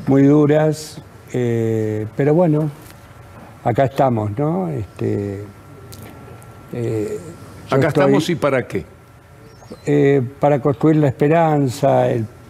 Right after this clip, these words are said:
Speaker 1: país que soñamos, la sociedad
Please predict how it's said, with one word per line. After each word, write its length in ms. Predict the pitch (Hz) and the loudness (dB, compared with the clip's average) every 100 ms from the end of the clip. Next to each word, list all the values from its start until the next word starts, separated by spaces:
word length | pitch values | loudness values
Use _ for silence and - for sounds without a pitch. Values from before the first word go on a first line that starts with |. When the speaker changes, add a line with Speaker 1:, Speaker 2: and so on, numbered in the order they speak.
| - | -4
Speaker 1:
país 240 | 127 131 123 | 0 2 2
que 140 | 135 | -2
soñamos, 840 | - 131 139 156 139 127 117 120 110 | 0 2 4 4 2 0 -2 -2 -2
la 120 | 117 | -2
sociedad 760 | 113 131 - 135 135 135 127 | 0 -2 2 4 4 4 4